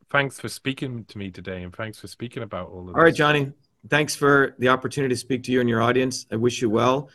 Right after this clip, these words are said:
Speaker 2: But get involved in our movement, man. We'll introduce you to Michael Griffith. Michael's out there. We have great people out there. Um, for anyone, you know, I'll, I'm gonna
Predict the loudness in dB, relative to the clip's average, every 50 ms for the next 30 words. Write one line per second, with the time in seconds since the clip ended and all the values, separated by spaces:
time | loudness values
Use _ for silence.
0 | _ _ -2 0 6 6 6 6 6 4 4 2 2 4 4 4 4 4 6 4
1 | 4 2 2 2 2 2 2 2 2 2 0 0 0 -2 -2 -2 -2 -2 -2 -2
2 | 0 0 0 -2 -2 -2 0 0 0 0 0 -2 -4 -4 -6 -4 -4 -4 -2 -2
3 | -2 -2 0 2 0 0 0 2 2 2 2 2 0 -4 -10 _ _ _ _ 0
4 | 0 0 2 4 4 4 4 4 2 -4 -6 -6 -4 -2 0 2 2 2 0 0
5 | 0 0 2 2 2 0 -2 -4 -10 _ _ _ _ _ _ _ -4 -2 0 0
6 | 2 0 0 -2 -4 -6 -10 _ _ _ _ _ -6 -2 -2 0 0 0 0 0
7 | 2 2 2 2 2 2 2 2 2 4 4 4 2 2 0 -2 -2 -2 -2 0
8 | 2 4 4 2 2